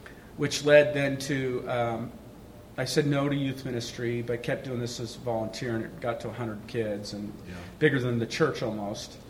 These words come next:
Speaker 1: And, uh, I go to a public school, and I'm teaching, and I have this youth group kid, this kid in my class that is, uh, started out with great grades. Uh, all of a sudden, attitude switched mid-semester, terrible grades.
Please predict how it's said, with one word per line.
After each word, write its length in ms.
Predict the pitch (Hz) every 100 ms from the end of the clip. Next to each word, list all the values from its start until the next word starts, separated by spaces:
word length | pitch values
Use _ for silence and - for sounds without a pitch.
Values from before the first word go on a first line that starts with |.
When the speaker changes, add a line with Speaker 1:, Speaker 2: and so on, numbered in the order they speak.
| - - - - - -
Speaker 1:
And, 480 | 143 135 135 135 131
uh, 340 | 131 127 123 120
I 100 | 135
go 120 | 135
to 80 | 127
a 40 |
public 340 | - 147 127 -
school, 600 | - 151 135 123 117 - - - - -
and 80 | 127
I'm 100 | 117
teaching, 560 | - 170 165 - 127 120
and 80 | 120
I 40 |
have 100 | 117
this 200 | 113 -
youth 200 | 160 143
group 240 | 143 127
kid, 200 | - 127
this 160 | 117 120
kid 320 | - 180 139
in 100 | 131
my 120 | 120
class 540 | 120 - 139 120 120 -
that 180 | 120 107 - - - - -
is, 280 | 131 117 131
uh, 320 | 120 113 - -
started 320 | - - 147
out 100 | 135
with 120 | - -
great 240 | 123 113
grades. 600 | 131 117 110 104 - - - - - - - - - - - -
Uh, 120 | 120
all 160 | 135
of 60 | 131
a 40 |
sudden, 300 | 120 - 127
attitude 460 | 123 127 123 135 113
switched 500 | - - 123 117 -
mid-semester, 880 | 123 110 - 113 113 - 117 107 107
terrible 340 | - 131 117 110
grades. 880 | 110 107 107 101 101 - - -